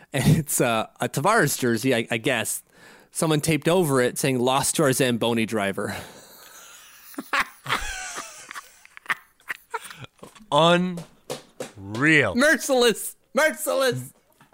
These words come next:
Speaker 2: We love this. And that was, I mean, we, can we talk about that for a second? Phenomenal story of the emergency goalie coming in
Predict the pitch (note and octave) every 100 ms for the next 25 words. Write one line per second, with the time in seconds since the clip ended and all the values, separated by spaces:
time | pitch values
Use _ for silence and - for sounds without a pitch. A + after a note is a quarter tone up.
0 | _ D3+ A#2 C3+ D3+ D3+ B2+ B2 A#2+ G2
1 | F#2 F2 - G#3+ C3 C#3+ F3 G3+ F#3+ -
2 | - - - - E3+ E3 B2+ - F3 -
3 | F#3+ F3+ D#3+ D#3 D3 D#3 D3+ D#3 C#3+ D#3
4 | C#3+ C#3+ - - D#3 C#3+ D3+ E3 F3 D3+
5 | C#3 - C#3+ A#2+ G2+ F#2+ - _ _ _
6 | _ - B2+ C3 C3 C3+ C#3 C#3+ C3 A#2
7 | B2 A#2 A2+ A#2 G#2+ A#2 G#2 G#2 G2+ G2